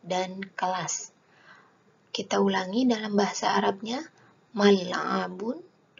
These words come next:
maktabatun, dan faslun. Oke, lanjut. Tiga lagi.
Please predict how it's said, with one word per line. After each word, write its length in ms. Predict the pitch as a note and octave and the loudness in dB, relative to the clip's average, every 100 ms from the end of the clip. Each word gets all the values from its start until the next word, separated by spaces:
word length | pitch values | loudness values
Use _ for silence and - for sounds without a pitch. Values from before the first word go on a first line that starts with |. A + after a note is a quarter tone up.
| _ _ _ _ A#3 | _ _ _ _ -8
maktabatun, 1600 | G#3 G3+ - - - - _ G#3 G3+ F#3 F#3 F#3 - B3 D4 F4+ - _ _ _ _ _ _ _ | -6 -8 -12 -14 -12 -16 _ 6 6 4 0 -4 -8 -8 -8 -10 -20 _ _ _ _ _ _ _
dan 480 | G3 G3 G3 G3 G3 | -2 0 0 -4 -10
faslun. 960 | - - A#3 A#3 - - - G3 F3+ D#3 D3+ _ _ _ _ _ _ _ _ _ _ _ _ _ _ _ _ _ _ _ _ _ - - _ _ _ _ _ _ _ _ _ _ _ _ - | -10 2 4 4 2 0 -4 -10 -10 -12 -18 _ _ _ _ _ _ _ _ _ _ _ _ _ _ _ _ _ _ _ _ _ -20 -20 _ _ _ _ _ _ _ _ _ _ _ _ 4
Oke, 400 | A3 F#3 D#3+ D#3+ | 8 8 6 0
lanjut. 480 | D#3+ E3 G#3 E4 - _ - | -2 0 2 0 -4 _ 0
Tiga 240 | G#3 G3+ | 2 2
lagi. 480 | G3+ F#3+ F#3 A#3+ E4 | 2 2 0 -4 -6